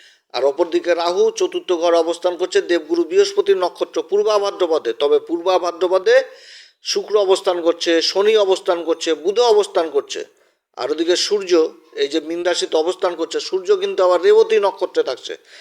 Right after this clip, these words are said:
যেটা হচ্ছে বুধের নক্ষত্র। আর মঙ্গল অষ্টম ঘরে চলে এসছে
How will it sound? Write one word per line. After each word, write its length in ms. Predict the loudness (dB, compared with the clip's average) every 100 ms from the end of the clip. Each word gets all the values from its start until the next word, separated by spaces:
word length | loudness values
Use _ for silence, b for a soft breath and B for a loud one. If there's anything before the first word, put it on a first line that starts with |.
| B B
যেটা 200 | -4 0
হচ্ছে 180 | 0 -2
বুধের 340 | -4 -2 -2
নক্ষত্র। 540 | -2 -4 -4 -6 -6 -16 -16 b b b -10
আর 120 | -4
মঙ্গল 420 | 2 2 4 4
অষ্টম 340 | 2 0 -2 2
ঘরে 200 | 2 4
চলে 220 | 4 4
এসছে 340 | 2 -2 -6